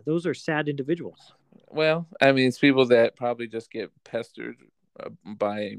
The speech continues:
Speaker 2: parents, and so they just, like, they, they just want their voices heard on that topic.
Speaker 1: Like, parents being pestered and they want their voices heard, saying, "This
Speaker 2: No,
Speaker 1: is
Speaker 2: no, no,
Speaker 1: overrated."
Speaker 2: no. Pa-, pa-, you know how as, as, as you get older, you know, parents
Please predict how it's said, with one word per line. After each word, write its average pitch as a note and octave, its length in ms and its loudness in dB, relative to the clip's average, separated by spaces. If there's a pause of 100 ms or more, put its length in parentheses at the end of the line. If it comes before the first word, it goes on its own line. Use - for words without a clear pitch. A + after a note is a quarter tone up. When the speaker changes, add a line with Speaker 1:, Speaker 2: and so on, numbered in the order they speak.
(100)
Speaker 2:
parents, A2+ 640 -12 (1160)
and G#2+ 180 -10
so G#2 200 -8
they G2+ 100 -8
just, G2+ 260 -12
like, G2+ 300 -12
they, D#2+ 220 -10
they G#2 140 -8
just - 140 -18
want G2+ 180 -10
their G2 80 -8
voices G2+ 380 -10
heard G2+ 200 -8
on G#2 140 -12
that G#2 200 -10 (300)
topic. G#2+ 320 -10 (840)
Speaker 1:
Like, D3+ 220 0
parents D#3+ 460 2
being E3 180 0
pestered D3+ 380 -2
and D#3+ 80 -4
they C#3+ 60 -8
want C#3 180 -6
their C3 80 -6
voices C3+ 320 -6
heard, C#3+ 180 -2
saying, C3 180 -4
"This D#3+ 100 0
Speaker 2:
No, G3 180 6
Speaker 1:
is E3+ 80 6
Speaker 2:
no, D#3 120 6
no, C#3 160 2
Speaker 1:
overrated." B2+ 300 0
Speaker 2:
no. D#3 80 -6
Pa-, A#2+ 120 -10
pa-, A#2 100 -18
you C#3+ 120 -10
know C3 120 -8
how B2+ 260 -10 (140)
as, B2+ 280 -10
as, B2 540 -18
as B2 200 -8
you A#2+ 80 -18
get A#2 300 -12 (460)
older, A#2 460 -6
you A2+ 140 -14
know, G#2+ 160 -14
parents - 800 -14